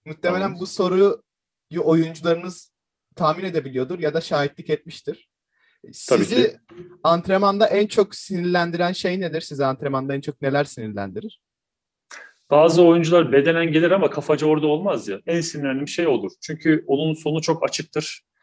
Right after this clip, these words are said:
Speaker 2: Hem idman kalitesini düşürür, hem kendi ve, ya da arkadaşlarını sakatlandırma riski doğar.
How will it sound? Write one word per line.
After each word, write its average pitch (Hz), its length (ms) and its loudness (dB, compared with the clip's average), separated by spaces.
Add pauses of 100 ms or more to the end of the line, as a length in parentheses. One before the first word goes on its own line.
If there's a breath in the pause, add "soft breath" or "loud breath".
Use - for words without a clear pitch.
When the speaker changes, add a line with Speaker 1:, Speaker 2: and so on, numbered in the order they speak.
(200)
Speaker 2:
Hem 170 180 2
idman 156 280 0
kalitesini 147 460 -6
düşürür, 170 440 -6 (500)
hem 151 200 -2
kendi 151 680 0
ve, 131 280 -2
ya 131 180 4
da 143 80 4
arkadaşlarını 135 460 2
sakatlandırma 139 680 -2
riski 131 280 -6
doğar. 113 320 -2